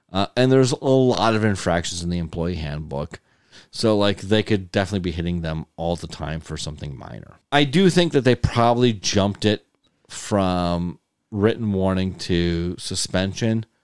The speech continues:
partly because of, like, the severity of what they're talking about, but also with literally without the backing of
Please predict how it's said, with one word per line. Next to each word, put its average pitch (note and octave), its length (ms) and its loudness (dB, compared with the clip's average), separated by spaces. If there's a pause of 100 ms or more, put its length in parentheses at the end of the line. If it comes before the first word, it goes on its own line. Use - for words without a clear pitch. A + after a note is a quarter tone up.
(180)
partly F#3 300 2
because D#3 440 2
of, B2 120 0
like, A2 300 -2
the A2 80 0
severity F#2 720 0
of E2+ 300 -6
what E2+ 200 -4
they're F2+ 120 -4
talking F#2+ 480 -4
about, D3+ 480 -2 (160)
but C3+ 240 4
also A2 800 4
with G#2+ 400 2 (480)
literally A#2 560 6
without G2 680 -2
the F#2 200 -4
backing F2 680 -4
of E2+ 680 -2